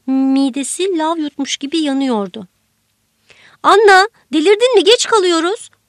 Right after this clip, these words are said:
Laura'nın çağrıları başka bir dünyadan geliyor gibiydi. Titremelerle sarsılan Anna doğruldu. Aynadaki görüntüsüne bir kez daha baktı. Kafasını çevirdi ve bir parmağıyla sağ kulak kepçesini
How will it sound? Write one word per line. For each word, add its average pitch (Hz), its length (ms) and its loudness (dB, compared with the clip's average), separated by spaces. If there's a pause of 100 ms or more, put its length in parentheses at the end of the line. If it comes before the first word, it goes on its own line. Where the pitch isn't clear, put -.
(300)
Laura'nın 349 460 -2
çağrıları 233 720 -8
başka 330 380 -10
bir 285 160 -10
dünyadan 269 640 -8
geliyor 208 440 -10
gibiydi. 202 460 -14 (440)
Titremelerle 285 680 -6
sarsılan 262 560 -6
Anna 277 320 -6
doğruldu. 233 520 -10 (260)
Aynadaki 269 460 -8
görüntüsüne 254 640 -8
bir 330 140 -8
kez 302 340 -14
daha 247 260 -10
baktı. 202 400 -16 (640)
Kafasını 339 500 -6
çevirdi 247 540 -8
ve 277 180 -8
bir 339 140 -6
parmağıyla 269 640 -10
sağ 320 280 -8
kulak 294 420 -10
kepçesini - 540 -10